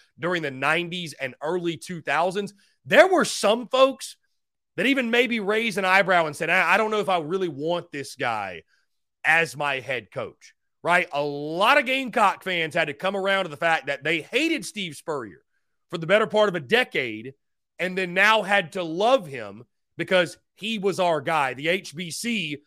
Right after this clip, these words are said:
<clears throat> excuse me, was now our head coach. So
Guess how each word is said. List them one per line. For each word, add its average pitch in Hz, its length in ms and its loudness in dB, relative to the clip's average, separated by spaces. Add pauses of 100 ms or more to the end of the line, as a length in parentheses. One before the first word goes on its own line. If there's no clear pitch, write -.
(140)
<clears throat> - 200 -20
excuse 208 600 2
me, 143 80 -6
was 139 160 -8
now 170 280 4
our 160 300 4
head 131 320 -4
coach. 127 340 -6
So 170 360 2